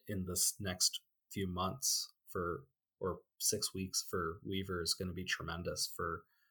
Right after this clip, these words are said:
how we proceed. And it's not that I'm opposed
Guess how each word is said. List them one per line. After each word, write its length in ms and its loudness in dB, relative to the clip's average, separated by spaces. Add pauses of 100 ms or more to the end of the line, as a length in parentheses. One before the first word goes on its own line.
(160)
how 220 2
we 140 0
proceed. 600 0 (540)
And 480 -2 (380)
it's 300 2
not 180 2
that 100 8
I'm 140 4
opposed 640 2